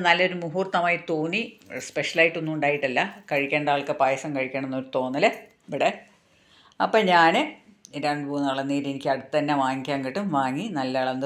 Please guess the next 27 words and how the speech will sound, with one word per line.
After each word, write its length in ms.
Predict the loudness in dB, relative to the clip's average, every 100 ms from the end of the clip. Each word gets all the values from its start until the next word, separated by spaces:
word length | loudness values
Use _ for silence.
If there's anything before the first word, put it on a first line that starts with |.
| -4
നോക്കി 180 | -6 -8
ഇഷ്ടംമാതിരി 440 | -6 -6 -4 -6 -8 -8
പോയി 120 | -8
വാങ്ങിയിട്ട് 300 | -8 -10 -12 -12
പോന്നു. 160 | -12
അപ്പോൾ 120 | -4 -2
അതെങ്ങനെയാണ് 640 | -2 -2 0 2 2 0 -2
ഉണ്ടാക്കണതെന്നാണ് 720 | -2 -2 -4 -10 -8 -6 -4 -4
ഞാൻ 80 | -6 -8
കാണിക്കാൻ 320 | -12 -12 -14 -16
പോകുന്നത്. 220 | -20 -20 _ _
വരൂ, 180 | 4 4 0
നമുക്ക് 240 | -2 0 0 6
പായസം 320 | 6 6 2 4
ഉണ്ടാക്കാം. 340 | 6 6 4 4 -10 _ _ _ _ _ _ -4
അതിനു 200 | -2 0
വേണ്ടി 180 | 0 0 2
ഞാൻ 120 | 2 2 0
പോയി 200 | 0 0 -4 -4
രണ്ട് 180 | -2 0 0
ഇളനീര്, 420 | -2 0 -2 -4 -10 -20 _ -4
രണ്ടെണ്ണത്തിൻ്റെ, 760 | -2 2 4 4 -2 -2 0 -2 -6 _ _ _ _ _ _ _ _ _ _ -8
ആ, 40 | -6 -6 -8 -2 4
ഇളനീരിൻ്റെ 640 | 4 4 2 0 0 -2 -2 -12 _ _ _ _ _ _ _ _ _ -8
ഉള്ളിലത്തെ 340 | -2 -2 -2 0 2
പൾപ്പാണ് 420 | 2 2 0 0 -4
കൊണ്ടുവന്നിരിക്കുന്നത്. 680 | -2 -2 -2 -4 0 0